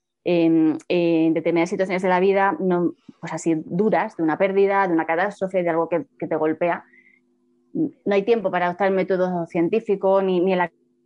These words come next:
académico, entonces lo que te ayuda a sostenerte es el método poético y tú no sabes cómo, pero está ahí. Y ese método poético tiene que ver con esa sabiduría interna, con ese conocimiento que hemos ido adquiriendo leyendo libros, escuchando a otras personas, escuchando charlas, viendo películas,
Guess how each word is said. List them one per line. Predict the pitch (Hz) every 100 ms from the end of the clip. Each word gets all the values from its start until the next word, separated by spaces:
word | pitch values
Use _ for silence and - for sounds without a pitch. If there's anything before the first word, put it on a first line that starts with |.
| _ _
académico, | 185 190 202 196
entonces | 170 190 190
lo | 180
que | 185 -
te | 190
ayuda | 175 214 214
a |
sostenerte | 208 190 196 208 214 220
es | 185
el | 180
método | 175 175 170 165
poético | 180 185 160 156
y |
tú | 160
no | 165
sabes | 185 180
cómo, | 190 196
pero | 196 160
está | - 139
ahí. | 147 -
Y | -
ese | 180 202
método | 190 196 190
poético | 196 202 196
tiene | 190 180
que | 190
ver | 208 226 _ _ _ _ _
con | 190
esa | 180 196
sabiduría | 190 175 170 165
interna, | 160 156 160
con | 156 160
ese | 165
conocimiento | 196 180 180 180 180
que | 180
hemos | 175
ido | 185
adquiriendo | 175 165 170 180 190 202 _ -
leyendo | 175 170 165
libros, | 160 156 160 165
escuchando | - 175 180 170
a |
otras | 160 156
personas, | 170 160 160 156 160
escuchando | 160 160 170 170 196
charlas, | - 151 151 143 151 - _ -
viendo | 196 214
películas, | 208 185 190 214 170 160 90 -